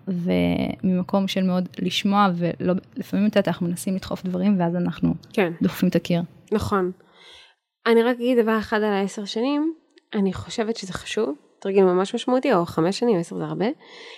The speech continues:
Speaker 2: אבל זה גם בסדר גמור להגיד, "אני לא יודעת, אבל אני יודעת שזה מה שנכון לי לעכשיו."
Speaker 1: מהמם.
Speaker 2: אני לא יודעת אם עוד עשר שנים אני עדיין אגור בהולנד. אולי אני אגור בישראל, אולי אני אגור בניו זילנד, שמעתי שמגניב שם הטילים, ואולי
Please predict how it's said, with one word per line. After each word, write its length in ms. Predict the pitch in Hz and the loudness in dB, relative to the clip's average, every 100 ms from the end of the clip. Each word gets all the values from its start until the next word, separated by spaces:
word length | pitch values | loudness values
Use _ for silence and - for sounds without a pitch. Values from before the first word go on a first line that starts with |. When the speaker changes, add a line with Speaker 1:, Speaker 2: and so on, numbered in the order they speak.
| - 185 | -4 0
Speaker 2:
אבל 200 | 180 180 | 2 2
זה 140 | 196 | 0
גם 260 | 185 175 170 | 2 0 0
בסדר 400 | 160 - 220 240 | -6 -2 0 2
גמור 300 | 185 196 190 | 2 2 0
להגיד, 400 | 160 165 226 277 302 _ _ _ _ - | -2 0 0 -2 -8 _ _ _ _ -4
"אני 160 | 190 196 | 0 2
לא 60 | |
יודעת, 800 | 247 170 160 151 - _ - - _ - | 2 0 -2 -4 -8 _ -20 -20 _ -8
אבל 180 | 185 185 | -2 2
אני 160 | 185 | 2
יודעת 340 | 185 185 220 220 | 2 2 0 -2
שזה 180 | 190 | -2
מה 140 | 180 175 | -2 0
שנכון 440 | 190 165 - 165 | -4 -6 -4 -2
לי 100 | 170 | -2
לעכשיו." 460 | 180 160 - - - 175 _ - | -4 -6 -6 -4 -6 -10 _ -8
Speaker 1:
מהמם. 320 | 214 208 170 185 | -2 -2 0 0
Speaker 2:
אני 180 | 254 | 2
לא 100 | 247 | 2
יודעת 240 | 254 247 202 | 0 0 -2
אם 140 | 185 | -2
עוד 180 | 170 165 - | -2 -6 -12
עשר 260 | 185 - 175 | -12 -10 -8
שנים 360 | 180 175 175 | -2 0 2
אני 160 | 175 175 | 2 0
עדיין 260 | 170 170 | -2 -2
אגור 300 | 170 170 180 | -4 -6 -6
בהולנד. 380 | 170 160 175 185 - | -4 -2 -2 -6 -4
אולי 180 | 190 180 | -2 0
אני 100 | 180 | 0
אגור 180 | 185 185 | -2 -2
בישראל, 500 | 190 - 151 190 269 - _ _ - - | -4 -4 -4 -2 -4 -6 _ _ -16 -8
אולי 120 | - | -2
אני 120 | 196 | -2
אגור 240 | 180 196 | 2 2
בניו 240 | 202 175 170 | 4 2 2
זילנד, 420 | 170 185 165 147 | 0 0 0 -4
שמעתי 320 | 170 170 185 | -4 -4 -4
שמגניב 380 | 180 170 170 175 | -2 0 2 2
שם 200 | - 175 | 2 0
הטילים, 380 | 165 185 175 165 | 0 2 4 2
ואולי 380 | 156 156 156 | 0 0 2